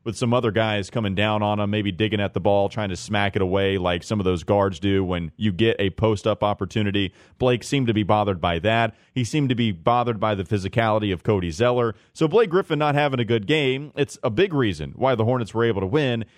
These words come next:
and ten points from Blake Griffin fifteen points less than his average on the season. They weren't able to stop Andre Drummond, who, by the way, if there's a basketball coming off of the rim, Andre is going to get it.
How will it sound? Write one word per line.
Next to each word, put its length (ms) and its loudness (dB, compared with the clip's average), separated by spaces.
and 240 0
ten 300 0
points 580 -2
from 180 0
Blake 220 2
Griffin 440 -4
fifteen 500 2
points 400 -2
less 320 0
than 120 4
his 200 4
average 420 2
on 160 0
the 80 -2
season. 420 0
They 140 4
weren't 160 2
able 180 2
to 60 2
stop 340 0
Andre 360 0
Drummond, 380 0
who, 100 4
by 180 0
the 100 0
way, 340 2
if 100 -6
there's 200 2
a 40 -4
basketball 560 2
coming 300 -2
off 220 0
of 100 -6
the 80 0
rim, 400 0
Andre 400 2
is 100 -2
going 300 -2
to 100 -8
get 180 0
it. 140 -14